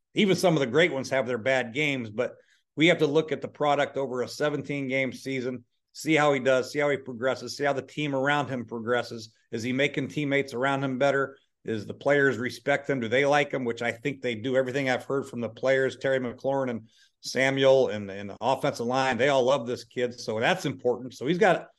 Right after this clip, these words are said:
he's checking off a lot of the boxes, that's for sure. So in my opinion, as we stand right now, I'd say, hell yeah, I'd keep Sam Howell as my quarterback and,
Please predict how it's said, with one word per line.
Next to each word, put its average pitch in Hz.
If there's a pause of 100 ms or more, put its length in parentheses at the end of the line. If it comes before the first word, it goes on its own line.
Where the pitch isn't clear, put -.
(140)
he's 202
checking 190
off 165
a 135
lot 147
of 139
the 127
boxes, 120 (340)
that's 147
for 120
sure. 127
So 117
in 113
my 151
opinion, 135
as 143
we 139
stand 135
right 135
now, 127
I'd 127
say, 127
hell 127
yeah, 123
I'd 123
keep 113
Sam 120
Howell 120
as 104
my 110
quarterback 113
and, 107